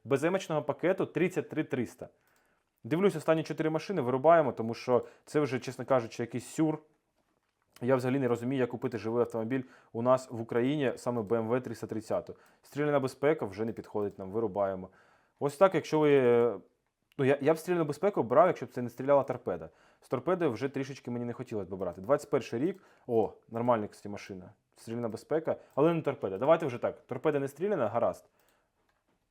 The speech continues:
Тридцять три п'ятсот наступний автомобіль. Що у нас за тридцять три вісімсот?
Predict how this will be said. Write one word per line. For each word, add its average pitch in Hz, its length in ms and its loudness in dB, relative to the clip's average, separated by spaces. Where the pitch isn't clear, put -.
Тридцять 156 300 -2
три 139 160 -4
п'ятсот 127 360 -4
наступний 156 400 -8
автомобіль. 123 500 -8
Що - 160 -8
у - 20 -2
нас 120 140 -6
за 98 60 -14
тридцять 107 320 -14
три 107 140 -10
вісімсот? 98 540 -14